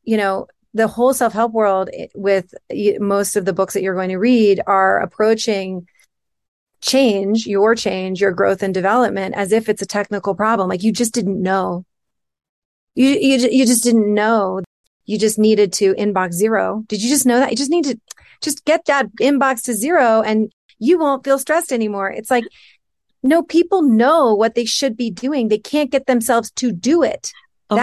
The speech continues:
Speaker 1: That
Speaker 2: gosh,
Speaker 1: is
Speaker 2: that's so,
Speaker 1: adaptive
Speaker 2: that's
Speaker 1: problem.
Speaker 2: Absolutely. That's so funny that you mentioned inbox zero because you, my kids, they are relentless,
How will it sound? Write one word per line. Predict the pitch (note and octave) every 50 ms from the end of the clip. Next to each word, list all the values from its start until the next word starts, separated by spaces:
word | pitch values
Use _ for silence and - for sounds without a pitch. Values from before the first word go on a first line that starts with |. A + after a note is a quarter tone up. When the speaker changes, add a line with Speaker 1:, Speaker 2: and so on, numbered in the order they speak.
| C4+ E4
Speaker 1:
That | E4
Speaker 2:
gosh, | - F#3+ F#3
Speaker 1:
is | -
Speaker 2:
that's | - G#3 G3 F#3 -
so, | - - - C#4 A#3+ A#3
Speaker 1:
adaptive | - C4 C4 C#4+ D#4+ -
Speaker 2:
that's | G3 G3 D4+ B3+ B3
Speaker 1:
problem. | C#4 C4+ C#4+ E4 E4+ C#4 C4+ A3+ F#3 - - - - _
Speaker 2:
Absolutely. | - G3+ G3 G3 G3 F#3 - - G3 F#3 F#3 F3+ F3+ F3 - F3
That's | E3+ F3 F3+ F3+ -
so | - A3 A3+ A3+
funny | _ - G#3 G3 G3 F#3+
that | F3 E3+ - -
you | E3 D#3+
mentioned | E3 E3 E3 D#3 - E3+ D#3+ D#3+
inbox | D#3+ E3 D#3 E3 D#3+ D3+ - -
zero | - E3 D#3+ D#3+ D#3 D3+
because | D3 D3+ C#3+ - E3 D3 D3 C#3+ - - _ _ _ _ _ _ _ _ _
you, | E3+ E3+ -
my | - E3+ F3+ G3+
kids, | A3 - G#3+ G3+ F#3 E3+ D#3 - - - _ _ _ _ _ _ _ _ _ _ _
they | - - E3+ F3+ F#3 F#3 F#3
are | - - E3
relentless, | D#3 D#3 D3+ D3 D3+ D#3 E3+ F3+ G3+ - - D#3+ C#3 - B2 - - - - -